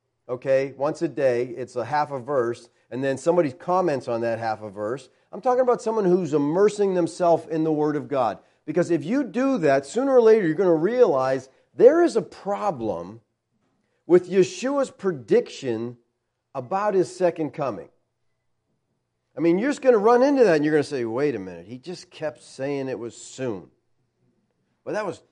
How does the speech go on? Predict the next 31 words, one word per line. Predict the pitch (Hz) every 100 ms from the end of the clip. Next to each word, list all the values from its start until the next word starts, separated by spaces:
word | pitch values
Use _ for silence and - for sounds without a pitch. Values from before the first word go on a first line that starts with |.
| _
two | - 220
thousand | 196 - 175 170 151 147 151
years | 165 165 123
ago. | 110 110 67 - _ _ _ _ _ _ -
See, | 240 -
almost | 240 277 294 262 - _ -
all | 214 240 240 240 - _ _ _ _ _ _ -
mentions | 147 190 247 - 208 160
of |
the | 165
parousia | 165 185 175 165 - 226 165 127 139 143 _ _ 147
are |
connected | 156 185 202 196 180
with | 170 165
a | 175
time | - 240 247 214
statement, | - 156 123 113 143
a |
time | - 208 226 220 170
reference. | 131 - 98 - _ _ _
It's | 208 -
coming | - 151 147 196 214
soon. | - - 262 202
For | - 190
example, | 180 233 226 190
let's | 226 240
jump | 131 175 190 -
to | 156
the |
last | 139 156 170 165
book, | 127